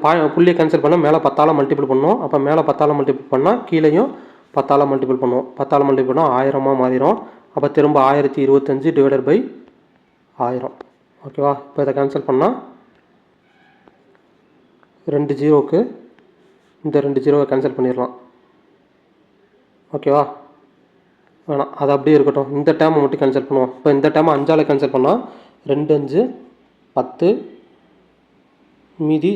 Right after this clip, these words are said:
ஜீரோ, ஐ அஞ்சு இருபத்தஞ்சு. இப்ப ரெண்டு இரநூறுன்னு வரும். திரும்ப இதை அஞ்சால கேன்சல் பண்ணா நாலு அஞ்சு இருபது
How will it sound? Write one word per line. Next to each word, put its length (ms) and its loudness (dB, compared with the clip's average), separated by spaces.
ஜீரோ, 260 0
ஐ 40 -2
அஞ்சு 220 0
இருபத்தஞ்சு. 420 0
இப்ப 280 -2
ரெண்டு 300 -2
இரநூறுன்னு 480 0
வரும். 180 -8
திரும்ப 340 6
இதை 120 4
அஞ்சால 300 2
கேன்சல் 260 -2
பண்ணா 160 2
நாலு 260 2
அஞ்சு 220 0
இருபது 300 2